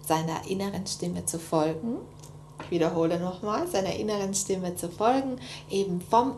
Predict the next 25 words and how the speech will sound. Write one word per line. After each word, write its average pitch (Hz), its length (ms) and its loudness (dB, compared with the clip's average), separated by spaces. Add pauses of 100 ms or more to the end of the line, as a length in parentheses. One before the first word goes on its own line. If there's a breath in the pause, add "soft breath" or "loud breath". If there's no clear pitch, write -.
Außen 214 680 2 (360 loud breath)
ins 214 300 -2
Innen 202 340 -2
zu 185 140 -4
gehen, 180 340 -4
seine 170 240 -4
Herzens-, 233 760 -4
aus 196 200 -2
seiner 185 140 -4
Herzensenergie 202 960 -4
zu - 140 -4
leben, 180 460 -2 (260 loud breath)
sich 175 240 -4
in 175 120 0
seinem 175 260 2
eigenen 190 460 0
Boot 185 340 -4
treiben 208 420 0
zu 208 120 -4
lassen. 196 420 -2
Und 185 80 -6
jetzt - 300 -6
geht 233 260 -4
es 226 160 -4
darum, 208 400 -2